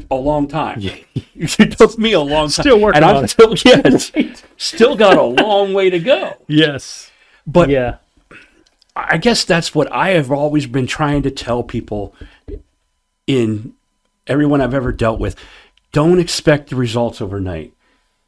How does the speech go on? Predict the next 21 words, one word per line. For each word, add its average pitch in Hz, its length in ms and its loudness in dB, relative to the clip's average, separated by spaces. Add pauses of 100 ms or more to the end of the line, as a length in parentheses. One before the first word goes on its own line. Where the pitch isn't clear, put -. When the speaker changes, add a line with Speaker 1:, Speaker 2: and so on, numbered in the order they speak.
(280)
Speaker 1:
Let 151 340 -8
God 143 420 -6
work, 101 540 -8 (440)
because 131 400 -4
he 196 120 -4
does 175 320 -4
amazing 139 640 -2
work. 92 360 -12 (180)
Speaker 2:
Mm-hmm. 127 340 -10 (280)
Speaker 1:
We 202 160 -4
can't 208 400 -4
mimic 135 460 -2
what 110 140 -8
he 131 140 -8
does. 110 640 -10 (840)
We 156 140 -2
have 180 340 -6
to 190 100 -6
let 156 220 -2
him 131 260 -4
work. 120 300 -8